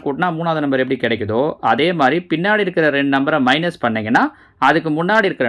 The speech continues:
நம்பர் கிடைக்கும், சரிங்களா? ஏன்னா பின்னாடி கொஸ்டின்ல கேட்கும்போது அவங்க டிஃபரன்ஸ் வச்சு கொஸ்டின் கேட்டிருப்பாங்க, அந்த இடத்துல இந்த ஐடியா உங்களுக்கு யூஸ் ஆகும். ஜெனரலா சொல்லும்போது ஃபர்ஸ்ட் ரெண்டு நம்பரை ஆட் பண்ணா அடுத்த நம்பர், மூணாவது நம்பர் கிடைக்கும்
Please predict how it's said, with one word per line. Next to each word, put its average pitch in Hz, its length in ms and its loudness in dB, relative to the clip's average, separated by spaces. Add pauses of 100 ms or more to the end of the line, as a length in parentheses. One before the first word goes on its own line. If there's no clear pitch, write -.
நம்பர் 160 280 2
கிடைக்கும், 110 300 -6 (180)
சரிங்களா? 127 260 2 (100)
ஏன்னா 143 200 2
பின்னாடி 147 260 0
கொஸ்டின்ல 147 300 -2
கேட்கும்போது 143 260 0
அவங்க 135 160 0
டிஃபரன்ஸ் 180 300 -2
வச்சு 139 200 -4
கொஸ்டின் 120 240 -2
கேட்டிருப்பாங்க, 98 420 -6 (380)
அந்த 143 160 2
இடத்துல 165 240 0
இந்த 135 180 4
ஐடியா 160 240 2
உங்களுக்கு 120 320 -4
யூஸ் 101 220 -6
ஆகும். 170 220 -6 (340)
ஜெனரலா - 280 2 (100)
சொல்லும்போது 151 360 -2 (200)
ஃபர்ஸ்ட் 127 380 -2
ரெண்டு 151 180 -2
நம்பரை 139 280 0
ஆட் 120 180 -4
பண்ணா 139 200 0 (240)
அடுத்த 131 260 0
நம்பர், 104 300 -4
மூணாவது 147 300 2
நம்பர் 113 240 -4
கிடைக்கும் 98 340 -6